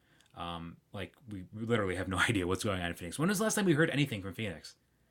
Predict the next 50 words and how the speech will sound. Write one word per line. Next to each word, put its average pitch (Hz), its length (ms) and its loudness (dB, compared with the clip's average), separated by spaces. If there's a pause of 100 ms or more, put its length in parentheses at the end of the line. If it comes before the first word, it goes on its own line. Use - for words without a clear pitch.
(420)
Like, 107 100 -6
we 131 60 4
have 139 100 4
no 143 120 4
clue 143 120 2
what's 127 120 2
going 127 200 2
on 117 80 0
with 107 120 -2
Skylar 107 220 0
Diggins-Smith. 98 500 -6
So, 90 240 -4 (440)
um, 131 360 4 (640)
anyway, 98 320 2 (800)
yeah, 165 180 6
I, 156 180 6
I - 20 6
think, 170 200 2
I 147 60 -2
think 220 160 2
top 139 220 2
four 113 260 0
is 120 140 -6
a 117 60 -2
safe 127 260 -2
bet. 135 240 0 (440)
I'm 110 220 2
not 127 260 6 (140)
ready 113 280 2
to 107 60 -2
put 113 180 -2
them 101 120 -2
over 98 160 -4
Connecticut 92 460 -6
na-, 87 140 -8 (180)
now 95 320 -2
'cause 98 160 -6
I 92 40 -2
think 98 160 -8
Connecticut 90 380 -6
just 87 140 -12
has 95 140 -10
a 92 40 -8
higher 85 220 -6
ceiling, 90 340 -8 (480)
but 85 400 -8 (100)
top 117 220 0
four 95 160 -6
for 92 120 -14
sure. - 220 -14